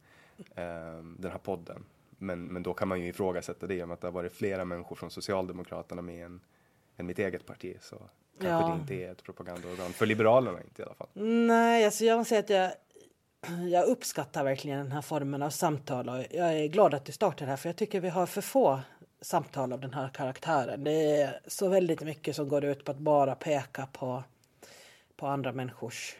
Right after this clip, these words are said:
Speaker 2: brister och andra partiers brister och för lite av att lyfta fram det som är bra. Jag tror faktiskt att det är en av anledningarna till att vi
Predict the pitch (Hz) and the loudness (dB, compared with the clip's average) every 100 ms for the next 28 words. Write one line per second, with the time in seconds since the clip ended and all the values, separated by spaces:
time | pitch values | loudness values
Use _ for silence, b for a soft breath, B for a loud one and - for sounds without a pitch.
0 | - 139 147 139 - 123 135 123 123 120 | -16 -4 -2 -2 -2 2 2 2 -2 -8
1 | 131 - 135 113 - 117 127 - - 123 | -8 -4 -2 -4 -6 -8 -8 -10 -8 -8
2 | - 127 - b b b b _ - - | -6 -10 -12 b b b b _ -14 -6
3 | 151 147 131 135 127 131 131 - 135 - | 0 0 -2 -6 -6 -6 -8 -6 -6 0
4 | 143 123 131 120 - 123 127 135 123 - | 0 0 -6 -8 -10 -10 -8 -6 -6 -8
5 | - _ _ _ _ _ 180 185 185 165 | -14 _ _ _ _ _ -2 0 2 0
6 | - 160 175 170 165 175 185 156 147 147 | 2 4 6 6 6 6 6 6 4 2
7 | 147 - 151 139 139 139 | -2 -2 -2 -2 -2 -4